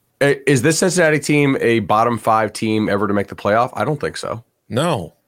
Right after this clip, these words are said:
Speaker 1: I mean,
Speaker 2: It's a good
Speaker 1: the
Speaker 2: team.
Speaker 1: State team is the number one team or the worst playoff team ever with a bullet, I think.
Speaker 2: Yeah, I gotta agree with that.
Speaker 1: I mean, thirty-eight to nothing total stomp out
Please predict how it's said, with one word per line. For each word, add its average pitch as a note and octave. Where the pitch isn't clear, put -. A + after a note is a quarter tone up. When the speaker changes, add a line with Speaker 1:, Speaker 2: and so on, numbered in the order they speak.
Speaker 1:
I A2
mean, A2+
Speaker 2:
It's -
a F3+
good D#3
Speaker 1:
the -
Speaker 2:
team. A#3
Speaker 1:
State C#3+
team G#2
is G2+
the G2
number A2
one G2
team F2
or G#2
the G2
worst A2+
playoff A2+
team F#2
ever E2+
with D#2+
a D#2
bullet, D2+
I F2+
think. -
Speaker 2:
Yeah, C3+
I C3
gotta A#2
agree F2+
with D2+
that. D2+
Speaker 1:
I G2+
mean, G2+
thirty-eight B2+
to G2+
nothing F#2
total F#2
stomp F2
out D#2